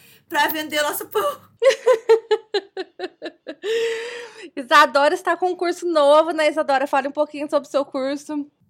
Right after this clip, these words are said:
Speaker 1: Isso, teremos mês que vem, então, ah, um workshop sobre práticas em linguagem. É um workshop que eu já dei, ah, uns mesinhos atrás, fez muito sucesso, e a gente vai dar agora pela Oficina da Linguagem.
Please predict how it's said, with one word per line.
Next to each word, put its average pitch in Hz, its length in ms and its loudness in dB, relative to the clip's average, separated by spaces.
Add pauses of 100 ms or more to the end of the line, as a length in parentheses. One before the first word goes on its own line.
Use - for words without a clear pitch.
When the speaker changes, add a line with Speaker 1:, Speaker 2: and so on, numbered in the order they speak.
(100)
Speaker 1:
Isso, 277 600 -6
teremos 233 460 -6
mês 233 300 -6
que 285 200 -12
vem, 233 440 -4
então, 226 720 -8 (400)
ah, 214 340 -6
um 233 160 -12
workshop 226 840 -10
sobre 220 260 -14
práticas 214 600 -8
em 202 160 -10
linguagem. 180 1080 -10 (380)
É 214 240 -4
um 233 80 -12
workshop 233 420 -12
que 240 120 -10
eu 226 100 -4
já 226 320 -6
dei, 226 760 -4
ah, 202 600 -12
uns 208 140 -20
mesinhos 208 480 -14
atrás, 202 600 -8
fez 220 180 -12
muito 208 280 -18
sucesso, 220 720 -10
e 277 40 -12
a 240 40 -12
gente 233 180 -18
vai 240 140 -14
dar 208 160 -8
agora 208 340 -10
pela 220 320 -12
Oficina 220 460 -18
da 208 120 -12
Linguagem. 190 840 -12